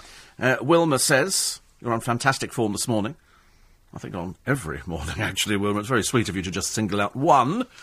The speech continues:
I think you found the standard is consistently high on this programme. And you can podcast as well. Please do. Tell your friends. eight four eight five oh steve at L B C dot co dot U K. Uh, another one here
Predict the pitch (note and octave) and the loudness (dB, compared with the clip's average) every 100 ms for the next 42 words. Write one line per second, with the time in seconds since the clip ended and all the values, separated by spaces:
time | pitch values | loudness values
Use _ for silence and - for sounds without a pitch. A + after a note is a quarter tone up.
0 | - - D3+ D3+ B2+ A#2+ A2 G2+ - B2+ | -20 -12 -6 -4 -2 0 2 0 2 2
1 | A#2+ A2 - C3+ B2 - B3+ - G2 G2 | 2 -2 -4 -2 0 2 2 0 -4 -6
2 | F2+ F2 E2 E2+ - G2+ F2+ F#2 G#2 - | -4 -4 -6 -8 -8 -6 -4 -4 -6 -8
3 | - C#3 F#3+ E3 C#3+ A3 - A2 A#2+ - | -4 0 2 2 4 2 2 2 2 0
4 | A2 C3+ B2 C#3+ - E3 - D3+ D#3+ C#3 | -2 0 0 -2 -4 -2 0 -2 -2 -4
5 | C3+ A#2+ A#2 D#3+ - - - - C3+ B2+ | -2 -2 -2 -6 -12 -16 -8 0 2 4
6 | B2 A#2 A#2 A2 D#3 - B2+ G#2 G#2 G#2 | 2 4 2 2 0 -2 0 0 0 -2
7 | A#2+ G#2 E2+ B2+ - B2+ A#2 G2+ A2 - | -2 -4 -4 -4 -2 0 0 2 -2 -2
8 | G#2 - G#2+ B2 - - - - - - | -6 0 0 0 -6 -20 -20 -20 -6 2
9 | C3 C3+ C3+ F#3 F#3 D#3 C3 D3 G#3 | 4 4 4 4 4 4 4 4 2